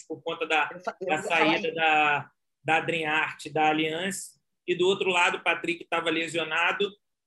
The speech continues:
Speaker 1: não lutou contra o Gabriel Blade, mas essa aí é uma luta que eu quero assistir um dia num campeonato.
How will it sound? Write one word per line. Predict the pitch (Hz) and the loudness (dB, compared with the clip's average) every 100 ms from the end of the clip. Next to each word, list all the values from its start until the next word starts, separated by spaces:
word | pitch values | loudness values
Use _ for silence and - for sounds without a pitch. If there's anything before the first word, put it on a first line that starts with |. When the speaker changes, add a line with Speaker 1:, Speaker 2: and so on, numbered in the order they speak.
| _ | _
Speaker 1:
não | 165 180 | -2 2
lutou | 196 185 185 180 185 | 4 2 2 2 2
contra | 175 170 170 | -2 -6 -4
o | 165 160 | -4 -2
Gabriel | 160 160 156 160 160 | 0 0 2 2 2
Blade, | 147 151 170 214 240 247 - _ _ _ | 0 0 0 -2 -4 -8 -10 _ _ _
mas | 143 160 | -6 -2
essa | 170 185 180 | 0 2 4
aí | 175 | 6
é | 180 | 4
uma | 196 180 | 2 0
luta | 170 185 | 0 0
que | 185 185 | -2 -2
eu | 170 | -6
quero | - 165 180 | 0 0 2
assistir | 190 - 160 - 165 170 | -2 -6 -8 -2 0 2
um | 160 | 0
dia | 139 151 175 170 | 0 0 0 -2
num | 160 160 | -6 -2
campeonato. | 160 143 147 139 147 - | 0 0 -2 -2 -2 -4